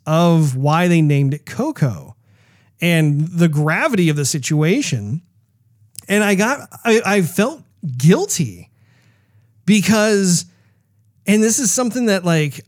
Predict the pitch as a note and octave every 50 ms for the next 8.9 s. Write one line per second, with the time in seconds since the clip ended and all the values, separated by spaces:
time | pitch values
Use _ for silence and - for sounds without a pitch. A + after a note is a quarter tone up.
0 | - F3+ F#3 F3+ E3+ - - A3 G#3+ B3 B3+ - - F3+ E3 D#3+ D#3 D3+ D3+ D#3
1 | D#3 D3 - _ _ _ - - - G3+ G#3+ F3+ A3 G#3+ A3 A3 A3 A3 A3 G#3
2 | G3 G3 - _ - F3 E3+ E3+ F3 F3 F3+ F3 E3 F3 F#3 G3+ G3 F3 E3 D#3
3 | D3 C#3+ D#3 D#3+ E3 E3 E3 E3 D#3 D3+ D3+ C#3+ C3+ F#3 B3+ C#4 A#3+ E3+ - -
4 | - F#3+ G3+ F#3+ E3 D3 - - - - F3+ F3 E3+ - D3+ C3 A2 G2 E2 E2
5 | F2 G#2+ A#2 C3+ D3 D#3+ D#3 D3 C#3+ C#3+ C3+ - - _ _ _ _ _ _ _
6 | _ _ _ _ _ _ _ _ _ _ - - F#3+ A3 A3+ G#3+ A#3 C4 C#4 C#4+
7 | B3+ A#3+ A3+ F3+ E3+ F3 G3 F3 E3+ D#3 C#3 E3 E3+ F#3 F3+ E3+ D3 A#2+ - D#3
8 | D#3+ D#3+ D3+ D3+ D3 C#3+ C3 A#2+ A#2 A2+ A2+ G2 E2 - - - - -